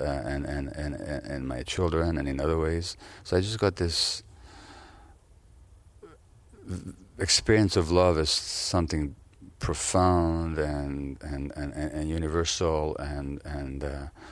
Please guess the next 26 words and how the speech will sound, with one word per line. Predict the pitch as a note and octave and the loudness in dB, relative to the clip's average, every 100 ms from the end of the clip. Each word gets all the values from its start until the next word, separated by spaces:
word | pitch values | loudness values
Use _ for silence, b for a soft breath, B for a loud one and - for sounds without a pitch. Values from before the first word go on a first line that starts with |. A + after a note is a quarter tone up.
| B B B | B B B
life-defining, | F2 F2+ F#2 - D#2+ - F2+ F#2 E2 D2 D2 - B B B | 0 4 4 4 -4 0 2 4 2 0 -4 -12 B B B
but | E2+ | 0
something | - G2+ F2 E2+ | 4 4 4 2
from | - D#2+ | 0 -2
which | D#2+ | -2
I've | D#2 | -2
been | C#2+ | -6
cut | C#2 - E2+ | -2 2 4
off | D#2+ D#2+ D#2 | 4 2 -2
in | |
so | D2 - | -2 0
many | D2 D2 | -2 -2
ways. | D2 D2 C#2 E2+ - - - - - - - B B B B B B B B B B B - - - - - | -2 -4 -6 -8 -10 -12 -16 -20 -20 -20 -20 B B B B B B B B B B B -20 -20 -18 -18 -4
And | E2 D#2 | 0 2
I | |
got | C#2 C#2 D2 | 6 4 4
it. | - B B B B B B B B B B - - - - - - - B B B B B - - - - - - | 0 B B B B B B B B B B -20 -20 -20 -20 -20 -20 -20 B B B B B -20 -20 -20 -20 -14 -2
Because | E2+ - D#2+ D#2 D#2 - - - - - - - - - - - - - - - | 0 4 2 2 -2 -6 -14 -20 -20 -20 -20 -20 -20 -20 -20 -20 -20 -20 -6 2
I | F#2+ | 2
closed | F#2 A2+ A#2 | 4 4 6
my | G#2+ | 6
heart | F#2 F#2 | 8 8
against | F2 D2+ D2+ - | 6 2 0 2
love | F2 D#2 C#2+ - | 4 4 2 -4
precisely | D#2+ - F2+ - | 0 4 4 4
because | F2+ D2+ E2 D2 C#2+ D#2 | 0 0 2 0 0 -4